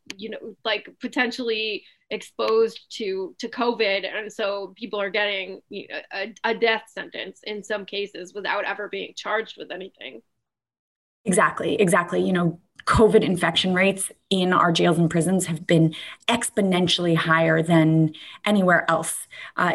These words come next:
Speaker 2: you know, and that makes sense if you think about it, because the overwhelming, um,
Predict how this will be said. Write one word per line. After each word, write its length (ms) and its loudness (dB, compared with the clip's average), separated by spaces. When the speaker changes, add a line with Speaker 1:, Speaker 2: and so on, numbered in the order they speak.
Speaker 2:
you 80 2
know, 140 6
and 80 8
that 180 4
makes 200 -2
sense 160 2
if 100 -4
you 60 6
think 200 4
about 200 2
it, 100 -4
because 360 2
the 360 4
overwhelming, 1200 6
um, 520 4